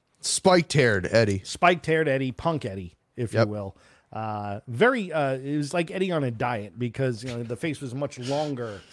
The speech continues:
Speaker 2: on, on that album, and then in years later, the, the, the skull got bigger. But, uh, go ahead.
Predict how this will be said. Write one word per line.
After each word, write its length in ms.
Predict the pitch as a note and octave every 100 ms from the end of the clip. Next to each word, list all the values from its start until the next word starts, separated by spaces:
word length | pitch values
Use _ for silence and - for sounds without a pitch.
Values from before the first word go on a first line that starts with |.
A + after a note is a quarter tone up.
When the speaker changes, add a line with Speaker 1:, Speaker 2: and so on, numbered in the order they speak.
| - - _
Speaker 2:
on, 220 | - B2
on 200 | B2 B2 B2
that 140 | A#2+
album, 240 | A#2 A2+
and 100 | A#2 A#2
then 100 | A#2
in 160 | A2+
years 240 | B2+ C3 A#2+
later, 240 | C3 A#2
the, 180 | G#2+ G#2+
the, 220 | G#2 G2+
the 180 | G2 G2
skull 300 | - A2+ G#2+
got 240 | F#2 E2+
bigger. 260 | F2+ E2 - - - _ _
But, 220 | - F#2 - _ _ _ _
uh, 220 | A#2 A2
go 100 | B2+
ahead. 200 | G3+ B2+